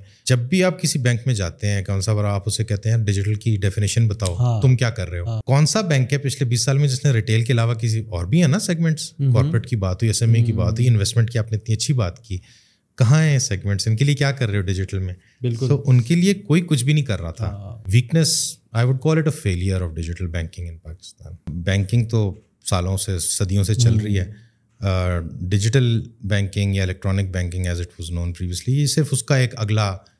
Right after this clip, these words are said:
Speaker 1: जन्म है,
Speaker 2: ओके।
Speaker 1: जिसमें कोशिश ये कर रहे हैं कि यार वही बैंकिंग को दो इंजन लगा के हम स्पीड अप कर दें। जब डिजिटल बैंकिंग शुरू हुई थी पाकिस्तान में एडीसी के नाम से, तो actually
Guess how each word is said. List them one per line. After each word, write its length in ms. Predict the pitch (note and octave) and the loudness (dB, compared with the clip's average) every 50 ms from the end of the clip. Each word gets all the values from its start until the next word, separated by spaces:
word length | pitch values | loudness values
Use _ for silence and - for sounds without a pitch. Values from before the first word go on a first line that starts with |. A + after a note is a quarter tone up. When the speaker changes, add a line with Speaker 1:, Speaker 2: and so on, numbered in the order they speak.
| _ _ _ - | _ _ _ 0
Speaker 1:
जन्म 340 | G2+ A2+ G#2+ G#2 G2+ F#2+ F2+ | 2 4 4 4 2 0 -2
है, 140 | F2 F2 - - - - - | -4 -6 -8 -14 -12 -6 -2
Speaker 2:
ओके। 160 | A#2+ A2+ G2+ G2+ | 0 2 2 2
Speaker 1:
जिसमें 300 | G2+ G#2 - - A#2 A2 | 2 2 2 2 0 0
कोशिश 420 | - A2+ A2 F#2+ A#2+ A#2 A2 - | 0 0 0 0 0 0 0 0
ये 60 | B2 | -2
कर 200 | A2 - G#2+ G2+ | 0 0 0 0
रहे 140 | G2 A2 G#2+ | 2 0 0
हैं 100 | G#2+ G2+ | 0 0
कि 200 | - G#2+ G#2 G2 | -2 -2 -2 0
यार 180 | G2 G#2 A2 G#2 | 0 0 -2 -2
वही 300 | F2+ F2+ G2+ G2+ C3+ D3+ | -2 0 2 2 2 2
बैंकिंग 460 | C#3 A#2 G2 - - A2+ A2+ A2+ A2 | 2 2 0 0 0 0 0 0 0
को 140 | A2+ A#2 A2 | 0 -2 -2
दो 200 | F#2+ G2+ G#2 G2+ | 0 0 0 2
इंजन 240 | G2+ G2 G#2+ A2+ | 2 2 2 2
लगा 300 | A#2 G#2+ G2+ F2+ F2 F2 | 2 2 2 0 -2 -4
के 140 | F#2 - G#2 | -4 -4 -2
हम 200 | G2+ G2+ A2 A2+ | -2 0 0 -2
स्पीड 340 | A2 - A2 - A2 G2+ G2 | -2 -6 -6 -2 -2 0 0
अप 100 | F#2+ - | 0 -2
कर 180 | - - E2+ D#2 | -4 -6 -6 -6
दें। 260 | D2+ - E2+ E2 E2 - G2+ | -6 -6 -6 -8 -8 -8 -8
जब 520 | G2 G2 C3 D3 B2+ B2 A2 - F#2+ F#2 | -4 -2 -2 -2 -2 -4 -8 -12 -8 -4
डिजिटल 320 | - A2 G#2 A2 A#2 C#3+ C#3+ | 0 0 2 2 2 2 2
बैंकिंग 360 | B2+ G#2+ G#2 G2+ A#2+ C3+ C3 | 2 2 2 2 2 0 0
शुरू 220 | - - A2+ B2 | 0 2 2 2
हुई 180 | B2+ G2+ E2+ - F#2 | 2 2 0 -2 -6
थी 60 | F2 | -8
पाकिस्तान 380 | D#2+ E2+ E2 D2+ - F2+ E2+ | -6 -6 -6 -6 -6 -6 -4
में 140 | E2+ F2+ F#2 | -2 -2 -2
एडीसी 280 | F2 F#2 F2+ - - F2 | 0 0 -2 -2 -2 -2
के 100 | G2 F2+ | -2 -2
नाम 240 | F2 F2+ F2+ F2+ F2 | 0 0 0 -2 -2
से, 160 | - - G#2+ | -2 -2 -4
तो 260 | - - G#2+ G#2+ - - | -2 -2 -4 -2 -2 0
actually 600 | G#2 - - - - B2 A#2+ C3 C3+ C3 C3 B2 | -2 -2 -2 -2 0 2 2 2 2 2 2 0